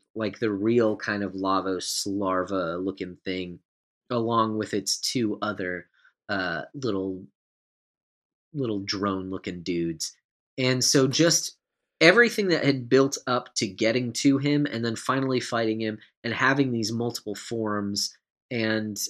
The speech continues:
um, th-, that last form, it does do the whole, like, "Oh, this drone,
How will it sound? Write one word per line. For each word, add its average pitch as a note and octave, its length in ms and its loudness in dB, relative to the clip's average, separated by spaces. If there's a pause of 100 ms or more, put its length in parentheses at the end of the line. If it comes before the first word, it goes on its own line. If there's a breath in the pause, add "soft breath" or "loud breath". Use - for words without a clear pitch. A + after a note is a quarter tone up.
um, F2+ 500 -6
th-, E3 180 -10
that C3+ 300 6
last C3 400 2
form, A2 680 -2
it A2 160 -4
does A2 300 0
do A2 200 -2
the G#2 100 -2
whole, F#2+ 320 -2
like, F#2 360 -4
"Oh, C3 200 4
this D#3 300 0 (300 soft breath)
drone, C3 500 0